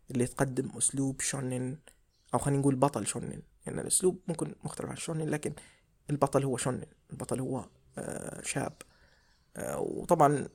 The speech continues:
مع تقدم المانجا يختلف، يولي، تولي المانجا سنن، بس في بدايتها كانت شونن. ف إنك تشوف مانجا شونن تقتبس بعد كل هذه السنوات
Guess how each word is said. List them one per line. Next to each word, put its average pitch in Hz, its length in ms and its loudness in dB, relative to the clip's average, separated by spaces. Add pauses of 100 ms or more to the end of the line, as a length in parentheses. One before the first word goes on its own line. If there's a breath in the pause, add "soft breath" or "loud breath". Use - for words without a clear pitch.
(140)
مع 147 100 4
تقدم 147 360 4
المانجا 143 380 4
يختلف، - 400 -2
يولي، 110 200 0
تولي - 300 -4
المانجا 107 220 -4
سنن، 147 360 4
بس - 240 -4 (360 soft breath)
في 127 120 -2
بدايتها 156 300 8
كانت 139 240 4
شونن. 135 320 0 (340)
ف - 200 -4 (1400)
إنك 185 200 6
تشوف 240 260 4
مانجا 196 600 4
شونن 190 640 0 (1000)
تقتبس 190 760 8
بعد 135 300 2
كل 214 220 6
هذه 208 100 6
السنوات 170 720 2